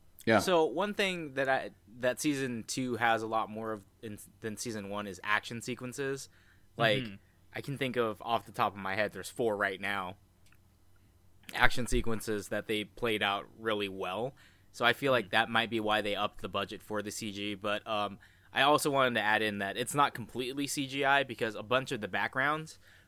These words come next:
Speaker 2: aren't C G I
Speaker 1: Mm.
Speaker 2: rendered. They're, they're hand-drawn.
Speaker 3: Yeah.
Speaker 1: Yeah.
Speaker 3: Some of the static backgrounds are hand-drawn, yes.
Speaker 2: Yeah, and I, I honestly, I really like that because <laughs> I like hand-drawn. Everyone likes hand-drawn, right?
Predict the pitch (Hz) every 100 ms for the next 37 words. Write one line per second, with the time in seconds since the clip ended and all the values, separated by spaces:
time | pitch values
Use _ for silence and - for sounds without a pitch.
0 | - 131 120 151 127 135 139 123 98 98
1 | 90 - 107 104 107 104 147 143 98 80
2 | 80 - - - _ _ - - 127 120
3 | 113 - - 175 185 180 - 175 147 139
4 | 147 135 143 127 123 131 131 117 123 113
5 | 104 104 101 104 101 - - - - -
6 | 175 - 139 143 131 127 160 - 135 123
7 | - - - 131 165 202 226 240 165 135
8 | 139 147 101 92 107 135 135 - - -
9 | 117 117 107 98 - - 131 - 139 -
10 | 120 143 110 98 90 92 101 165 127 92
11 | 95 98 90 85 85 104 107